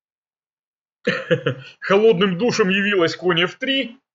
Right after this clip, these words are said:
после чего, в общем-то, партию можно уже и не рассматривать. В реализации Павел Андреевич был достаточно чёток.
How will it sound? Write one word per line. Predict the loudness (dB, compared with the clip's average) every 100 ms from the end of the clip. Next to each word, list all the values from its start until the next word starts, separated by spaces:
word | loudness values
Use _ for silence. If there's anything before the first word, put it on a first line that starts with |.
| _ _ _ _ _ _ _ _ _ _ _ _ _ _
после | 2 2 -2
чего, | -2 2 4
в | 4
общем-то, | 2 2 0
партию | 2 2 2 2
можно | 2 2 2 0
уже | 0 0 0
и |
не | 2
рассматривать. | 4 4 2 0 0 -4 -8 _ -20 -14
В | -6 2
реализации | 4 4 4 2 2 2 -2
Павел | 2 6 6 6
Андреевич | 2 0 0 -2
был | -6 -4
достаточно | 0 2 2 0 -4
чёток. | -4 0 2 0 -4